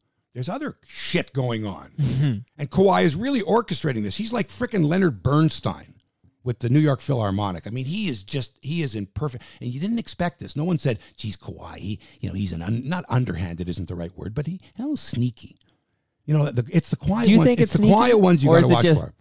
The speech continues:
Speaker 2: he's
Speaker 1: No.
Speaker 2: exploring his options, creating options
Speaker 1: He's
Speaker 2: for
Speaker 1: creating something you, you can
Speaker 2: But this is
Speaker 1: create.
Speaker 2: smart.
Speaker 1: You could, you could do this in the N B A. You can create this. If you're a superstar, if you're LeBron James, you can say,
Speaker 2: Right.
Speaker 1: "I'm gonna take my talents to South Beach, and I'm gonna get Chris Bosh, and I'm gonna go Dwayne Wade."
Speaker 2: Yeah,
Speaker 1: I mean,
Speaker 2: yeah,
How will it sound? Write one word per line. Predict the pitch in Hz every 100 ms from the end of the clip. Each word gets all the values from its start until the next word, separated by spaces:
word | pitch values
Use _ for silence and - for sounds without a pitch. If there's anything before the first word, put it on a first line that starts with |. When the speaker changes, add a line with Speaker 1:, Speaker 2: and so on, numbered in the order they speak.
| _
Speaker 2:
he's | 127 139 131
Speaker 1:
No. | 131
Speaker 2:
exploring | 104 - - 127 127 120
his | 110 101
options, | 104 101 - 107 -
creating | - 147 131 113
options | 104 - 104 101
Speaker 1:
He's | 190
Speaker 2:
for | -
Speaker 1:
creating | 202 208 233 254 202
something | - 151 156
you, | 139 147
you | 127
can | -
Speaker 2:
But | 202
this | 262
is | 143
Speaker 1:
create. | 139
Speaker 2:
smart. | 247 135 -
Speaker 1:
You | 127 143
could, | 156 123
you | 127
could | - 127
do | 120
this | 131 139 143
in |
the | 143 117
N | 104
B | 127 175
A. | 208
You | 78 107
can | 131
create | - 139 190 139
this. | 92
If | 98 -
you're | 120
a | 165
superstar, | - 139 117 - 92
if | 107
you're | 117
LeBron | 165 139 107 104 139
James, | 95 92 82 131 -
you | 110
can | 135
say, | 107 120
Speaker 2:
Right. | 113
Speaker 1:
"I'm | 151
gonna | 143 135
take | 120 117
my | 117
talents | 113 104 107 -
to | 120
South | - 92 -
Beach, | 131 143
and | 113
I'm | 113
gonna | 120 117
get | 117 -
Chris | 123 -
Bosh, | 95 90 113 117
and | 117
I'm |
gonna | 120 127 131 135
go | 117
Dwayne | 107 120 147
Wade." | 269
Speaker 2:
Yeah, | 196 294
Speaker 1:
I |
mean, | 127
Speaker 2:
yeah, | 185